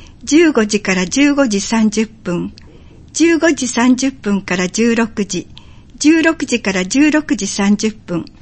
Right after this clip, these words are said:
ところ、八月、町民センター相談室、九月、ラディアンミーティングルーム三。対象、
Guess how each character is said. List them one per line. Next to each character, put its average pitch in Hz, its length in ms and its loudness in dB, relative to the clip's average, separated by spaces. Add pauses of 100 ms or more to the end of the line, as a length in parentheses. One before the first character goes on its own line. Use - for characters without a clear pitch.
(640)
と 247 120 -4
こ 247 160 -4
ろ、 233 200 -2 (680)
八 277 380 -2
月、 285 480 -4 (500)
町 330 220 4
民 330 260 8
セ 302 220 2
ン 285 60 6
タ 208 200 -2
ー 208 60 0
相 220 260 -2
談 202 240 0
室、 - 380 -8 (600)
九 320 160 2
月、 226 460 -4 (440)
ラ 311 200 2
デ 285 100 4
ィ 240 80 6
ア 208 60 2
ン 202 100 2
ミ 277 200 4
ー - 20 -20
テ 294 100 4
ィ 277 60 8
ン 277 40 8
グ 269 120 4
ル 247 160 0
ー 208 40 2
ム 180 120 -2
三。 - 400 -6 (1040)
対 285 220 2
象、 254 400 -2